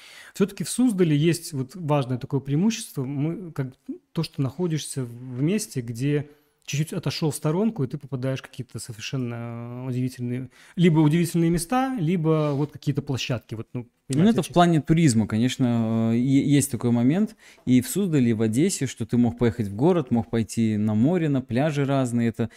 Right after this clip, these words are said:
Speaker 2: воспринималось немножко по-другому. Но у тебя немножко другой подход, потому что для, для детей, э, б-, п-,
Speaker 1: То есть,
Speaker 2: по-разному.
Speaker 1: например, да, ты, ты можешь пойти и там договориться в баскетбол поиграть. Ну, прямо, ну, понятно, что то же самое, и там та же баскетбольная площадка есть и,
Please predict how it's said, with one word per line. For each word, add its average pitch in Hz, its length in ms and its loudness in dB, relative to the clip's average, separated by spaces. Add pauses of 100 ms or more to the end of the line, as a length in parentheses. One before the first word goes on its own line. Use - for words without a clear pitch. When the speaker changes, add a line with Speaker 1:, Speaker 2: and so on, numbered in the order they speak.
(240)
Speaker 2:
воспринималось 123 580 2
немножко 110 320 -4
по-другому. 107 540 -2
Но 143 200 2 (240)
у 131 80 0
тебя 170 140 4
немножко 151 300 2
другой 139 280 4
подход, 151 440 -4
потому 117 120 -6
что - 160 -4
для, 110 200 0
для 120 240 0
детей, 139 520 0
э, 113 640 0
б-, 107 200 -2
п-, 107 80 -8
Speaker 1:
То - 40 -8
есть, - 120 -10
Speaker 2:
по-разному. 233 300 6
Speaker 1:
например, 214 300 4
да, 180 140 2
ты, 196 140 -2
ты 208 100 -2
можешь 196 300 0
пойти 180 520 -2
и 143 40 -4
там 139 180 -2
договориться 135 480 -4
в 107 60 -10
баскетбол 120 460 -4
поиграть. 135 540 -2
Ну, 139 100 -2
прямо, 127 260 -4
ну, 160 240 -2
понятно, 160 400 2
что - 120 -16
то 147 140 -4
же 135 80 -2
самое, 135 640 -4
и 151 40 -8
там 117 220 -6
та 123 160 -4
же 117 80 -4
баскетбольная 120 440 -6
площадка - 280 -12
есть 123 280 -6
и, 120 160 -6